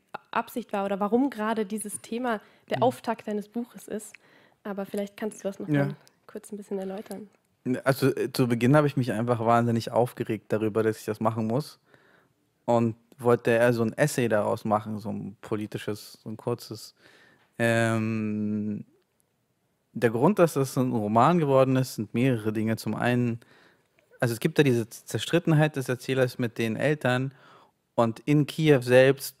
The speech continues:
Speaker 2: ploppen einfach sehr, sehr viele Emotionen auf. Also bei mir, da ist ein,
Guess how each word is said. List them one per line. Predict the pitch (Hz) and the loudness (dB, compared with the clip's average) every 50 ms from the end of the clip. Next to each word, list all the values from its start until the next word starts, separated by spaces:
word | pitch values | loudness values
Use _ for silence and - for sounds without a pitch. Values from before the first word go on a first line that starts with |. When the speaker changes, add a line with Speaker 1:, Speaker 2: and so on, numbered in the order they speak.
| _ | _
Speaker 2:
ploppen | _ - - 135 135 - 127 120 | _ 0 2 2 4 4 2 2
einfach | 113 117 113 117 - 117 107 | 2 2 2 2 0 -2 0
sehr, | - 117 107 113 123 123 127 127 123 | -2 -6 2 6 8 8 8 8 6
sehr | 113 117 117 113 | 4 2 -2 -2
viele | - - 123 117 113 110 110 | -2 -4 -2 2 2 2 2
Emotionen | 113 113 113 110 - - - 127 120 113 110 110 | 2 -2 -4 -6 -8 -8 -6 -4 -4 -4 -4 -6
auf. | 107 110 107 - | -8 -10 -8 -4
Also | 113 113 107 98 | -2 -2 -2 0
bei | 92 107 107 | 0 2 4
mir, | 113 120 117 107 104 | 6 6 6 6 4
da | 98 104 113 | 2 -2 -6
ist | 113 110 110 101 | -8 -8 -8 -6
ein, | 110 107 107 | -6 -6 -6